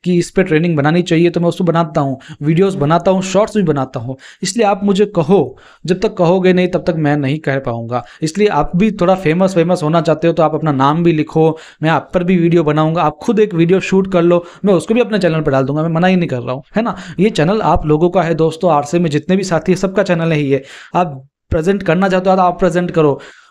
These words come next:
मैं तो कहता हूँ अगर आप किसी विशेष प्रांत से हो, किसी विशेष लैंग्वेज को जानते हो, उसमें आरसीएम की बात करना चाहते हो तो भी हम चैनल पर वीडियो डालेंगे। आप स्टार्ट करो वीडियो बनाना, हमको भेजो, है ना। किसी प्रोडक्ट के बारे में कहना चाहते हो किसी लैंग्वेज में, जैसे मैं चाहता हूँ कि बंगाली में, मराठी में,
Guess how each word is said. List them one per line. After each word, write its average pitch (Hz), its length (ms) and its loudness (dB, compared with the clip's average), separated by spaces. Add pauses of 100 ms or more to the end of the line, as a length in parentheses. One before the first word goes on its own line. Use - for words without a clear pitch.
मैं 170 120 2
तो 196 80 -2
कहता 185 260 0
हूँ 208 220 -4
अगर 170 220 2
आप 175 220 0
किसी 180 280 2
विशेष 165 360 0
प्रांत 156 380 -2
से 160 160 -2
हो, 156 100 4
किसी 156 260 -4
विशेष 147 320 -2
लैंग्वेज 143 360 0
को 156 120 0
जानते 139 340 0
हो, 135 200 -2 (220)
उसमें 180 260 0
आरसीएम 170 320 0
की 170 80 0
बात 147 240 0
करना 143 200 0
चाहते 139 260 -2
हो 143 60 2
तो 175 160 2
भी 190 120 4
हम 175 120 -2
चैनल 151 240 0
पर 147 80 0
वीडियो 139 260 0
डालेंगे। 123 400 -2 (260)
आप 170 160 -2
स्टार्ट 202 280 -2
करो 214 180 4
वीडियो 180 260 2
बनाना, 196 200 2
हमको 175 280 0
भेजो, 139 380 0 (260)
है 185 60 -2
ना। 226 160 -2 (220)
किसी 190 180 0
प्रोडक्ट 202 280 0
के 196 80 2
बारे 180 160 2
में 175 140 -2
कहना 156 240 -2
चाहते 147 300 0
हो 139 200 0 (420)
किसी 190 200 0
लैंग्वेज 175 400 2
में, 160 100 -2
जैसे 160 240 0
मैं 165 200 0
चाहता 156 260 0
हूँ 165 100 0
कि 160 100 2
बंगाली 147 460 0
में, 147 160 0
मराठी 147 440 -2
में, 143 240 0